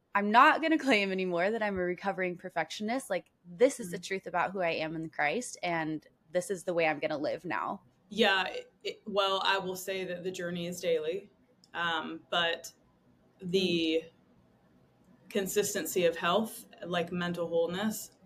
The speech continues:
Speaker 2: what it looks like is instead of preaching and teaching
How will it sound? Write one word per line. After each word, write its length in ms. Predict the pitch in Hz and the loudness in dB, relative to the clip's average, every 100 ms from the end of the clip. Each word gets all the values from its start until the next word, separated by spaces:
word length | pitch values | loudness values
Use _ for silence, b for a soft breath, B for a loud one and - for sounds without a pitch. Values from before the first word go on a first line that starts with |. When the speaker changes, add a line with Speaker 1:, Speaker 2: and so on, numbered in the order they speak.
| - | -10
Speaker 2:
what 220 | 180 175 | -2 0
it 140 | 165 | 0
looks 280 | 180 190 - | 0 -2 -2
like 440 | 170 160 156 - _ b b b b - | 0 2 0 -4 _ b b b b -2
is 360 | 185 180 175 | 0 0 -4
instead 640 | - 175 175 - 180 170 170 | -6 -6 -6 -4 0 2 2
of 440 | 160 160 156 156 - - _ _ _ | 2 2 0 -6 -20 -20 _ _ _
preaching 680 | 185 175 180 185 185 180 - _ - _ - | -2 -2 0 -2 -2 -4 -8 _ -20 _ -12
and 160 | 170 | -10
teaching 680 | - 185 180 180 170 165 165 | -6 -6 -2 -2 -2 -4 -8